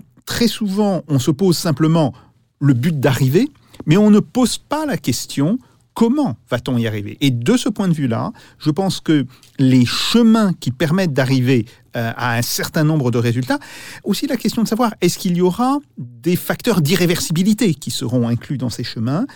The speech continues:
euh, c'est un point qui est extrêmement important. Alors, ces mesures ont aussi, et c'est... Euh, ça fait partie d'ailleurs, euh, du titre du projet,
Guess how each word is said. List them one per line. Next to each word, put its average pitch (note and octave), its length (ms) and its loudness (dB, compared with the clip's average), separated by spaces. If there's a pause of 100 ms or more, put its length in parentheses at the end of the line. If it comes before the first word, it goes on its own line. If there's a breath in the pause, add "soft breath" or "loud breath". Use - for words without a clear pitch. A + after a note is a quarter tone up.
(220 loud breath)
euh, C3 220 0
c'est - 320 -4
un C#3 100 -2
point F#3+ 240 -4
qui - 180 -4
est - 280 -4
extrêmement C#3 800 -2 (240 soft breath)
important. - 440 -4 (440)
Alors, D3 360 -2
ces - 280 -2
mesures C3+ 320 2
ont F#3+ 180 0
aussi, A#3+ 460 -2 (240 loud breath)
et C3 100 0
c'est... - 500 0
Euh, - 200 -14 (400)
ça - 160 -14
fait B2 100 -8
partie A3+ 320 -2
d'ailleurs, B2 320 2 (260 loud breath)
euh, A#2 100 2
du A2 140 -2
titre - 320 -8
du G#2+ 120 -2
projet, G3+ 460 -2